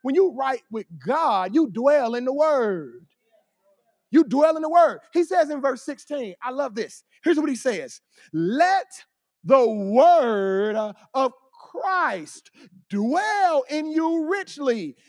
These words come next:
teaching and admonishing one another in all wisdom, singing psalms and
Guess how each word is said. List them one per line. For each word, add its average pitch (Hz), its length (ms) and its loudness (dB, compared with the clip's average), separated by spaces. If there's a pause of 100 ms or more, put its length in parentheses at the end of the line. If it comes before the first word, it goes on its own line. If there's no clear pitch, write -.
(120)
teaching 302 760 -4
and 269 160 -6
admonishing 311 880 -6
one 262 140 -6
another 214 380 -6
in 233 200 -6
all 359 520 2
wisdom, 185 460 -4 (140)
singing 339 460 -6
psalms 269 640 -4
and 202 180 -6